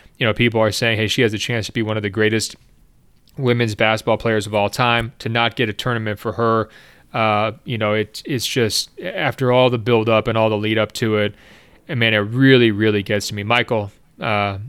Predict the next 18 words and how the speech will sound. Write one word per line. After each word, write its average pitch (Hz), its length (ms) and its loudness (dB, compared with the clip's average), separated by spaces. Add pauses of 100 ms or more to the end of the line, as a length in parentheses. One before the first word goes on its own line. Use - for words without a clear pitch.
(120)
you 120 120 -4
know, 98 260 -2
save 131 320 2
us 107 160 -2
here. 98 280 0 (120)
What 120 100 2
do 120 60 4
you 117 80 4
think? 104 320 -2 (100)
Uh, 101 400 -4 (200)
do 131 300 -6
you 120 120 4
hear 123 160 4
what, 117 220 2
what 127 200 -2
Fritz 120 240 -2
is 110 80 -4
saying? 117 340 -2